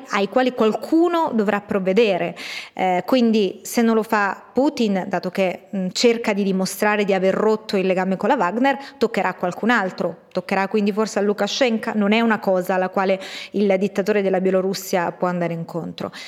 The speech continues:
Pensava che probabilmente gli sarebbero stati utili anche per, ehm,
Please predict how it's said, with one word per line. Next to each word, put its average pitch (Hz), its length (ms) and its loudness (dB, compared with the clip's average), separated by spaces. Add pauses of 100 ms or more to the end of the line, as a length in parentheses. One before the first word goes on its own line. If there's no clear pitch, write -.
(220)
Pensava 311 400 4
che 277 120 2
probabilmente 226 560 2
gli 214 80 0
sarebbero 185 500 0
stati 202 400 0
utili 247 580 2
anche 185 720 -2
per, 185 280 -2
ehm, 170 1080 -2